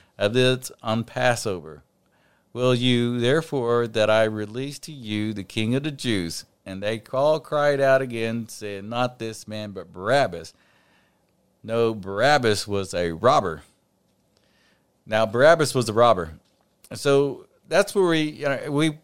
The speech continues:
talked about this before, and that's what I said, you know, uh, Matthew, Mark, Luke, John, a-, and all these, uh, uh, disciples that walk with Jesus in their little, in their books that they have in the Bible, these are all just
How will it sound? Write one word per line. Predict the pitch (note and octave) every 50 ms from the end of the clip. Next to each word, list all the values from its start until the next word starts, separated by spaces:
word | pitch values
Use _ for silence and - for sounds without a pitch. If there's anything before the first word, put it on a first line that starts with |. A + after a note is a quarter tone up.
| _ _ - -
talked | - E3+ F#3+ F#3+ -
about | E3+ D3 C#3+ C#3 C3+ -
this | C3 B2+ B2
before, | - B2 A#2 - - G#3 D#3+
and | B2
that's | C3 C3+ B2+ -
what | D3 B2+
I | B2+
said, | B2 - D#3+ D3+ D3 C#3+ C#3+
you | D3
know, | C#3+ C#3+ C#3 C#3 C3+ C3+ - - _ _ _ _ _ _ - -
uh, | B2 B2 B2 A#2+ A#2 A2+ - A#2
Matthew, | A#2+ D3 D3+ E3+ F#3 F3+ - F3 E3 D#3+ D#3 D3+
Mark, | D3 D3+ D3+ D3+ C#3 B2 C#3+
Luke, | D3 D3+ C#3+ - _ C3+
John, | - C#3 C#3 C#3 C#3 C#3 C#3 C#3 C#3 C3 B2+ B2+ _ _ _ _ _ _ _ _ _ _ _ _ _ _ _ -
a-, | A#2 A#2 A2 - -
and | - B2+ A#2+ A#2 A#2 B2
all | C3+ D#3 F3
these, | E3 D#3+ D3+ C#3 B2+ B2+ B2+ -
uh, | - A#2+ A#2 A2+ G#2+ F2+ - - _ _ _ _ -
uh, | G2+ G2 G2 G2 G2 F#2+ - _ _ _ _ _ _ - -
disciples | G2 G#2+ - - D3+ E3 G3+ G#3 - D#3+ C3 -
that | C3 A2+ -
walk | A2 A#2+ A2+ A2+ -
with | A#2 G#2+ -
Jesus | - A2+ A2 A2 G#2+ A2 G#2 - -
in | - A#2 A2 G2
their | G#2 G#2+
little, | A2 B2 C#3 B2+ A#2 - - -
in | G#2+ G2+ G2+
their | G#2 G#2 G2+
books | G2 A2 C3+ E3+ F#3+ F#3 - -
that | B2 A#2 A2+
they | - A2+ A2+ A2+ G#2
have | G#2 A#2 B2+ B2 A#2 B2
in | A#2+ A2+
the | G#2+ G#2
Bible, | A#2+ C3+ D#3 F3 D#3+ C#3+ C3 B2 B2+ - _ _ _ _ _ _ - - _ _ _ _
these | - E3 F#3+ G#3 F#3+ -
are | E3+ D3+ D3 C#3+
all | C#3+ C#3 C#3
just | C3+ C3+ C3+ C3+ C3 B2 - -